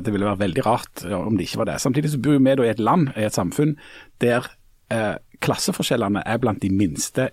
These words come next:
i hele verden. Eh, blant annet fordi at vi har en av verdens mest omfattende velferdsstater.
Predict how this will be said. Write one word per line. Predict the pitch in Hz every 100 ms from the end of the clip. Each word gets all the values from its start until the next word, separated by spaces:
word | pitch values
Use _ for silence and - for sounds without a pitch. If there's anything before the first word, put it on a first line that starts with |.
| -
i | 95 -
hele | 80 95
verden. | 87 98 - - - - - - - - - _
Eh, | 131
blant | 110 139 120 110
annet | 123
fordi | 113
at | 110 104
vi |
har | 110 104
en | 110 92
av |
verdens | 95 101 104
mest | 98 -
omfattende | 107 - - 92 90
velferdsstater. | 87 - - - - - -